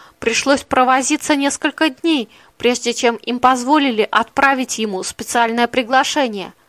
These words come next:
Конечно, количество таких приглашений на сходку было ограничено,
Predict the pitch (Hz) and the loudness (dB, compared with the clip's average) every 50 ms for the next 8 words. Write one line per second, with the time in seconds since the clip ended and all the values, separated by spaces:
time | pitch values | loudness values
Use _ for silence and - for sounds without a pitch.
0 | _ _ _ _ - - _ _ _ - 208 214 214 226 - - - - 220 202 | _ _ _ _ -20 -20 _ _ _ -2 -2 0 0 0 -2 -2 0 -2 -2 0
1 | - 220 240 247 262 262 - 262 - - 240 240 - 254 247 - 269 262 - - | 2 2 2 2 0 -4 -6 -6 -2 -2 0 2 2 0 0 0 -4 -6 -4 -6
2 | 262 220 226 254 254 254 - 285 277 269 262 262 254 247 240 247 - - 320 339 | -6 -2 0 0 0 0 0 -2 -2 -2 -2 -2 0 0 0 0 0 0 0 0
3 | 339 - - 208 170 190 190 202 202 208 202 - 190 196 294 - 320 - - - | 0 -2 -4 -4 -2 0 2 4 4 4 4 2 2 2 2 -2 -4 -6 -6 -8
4 | 196 - - - | -8 -8 -10 -12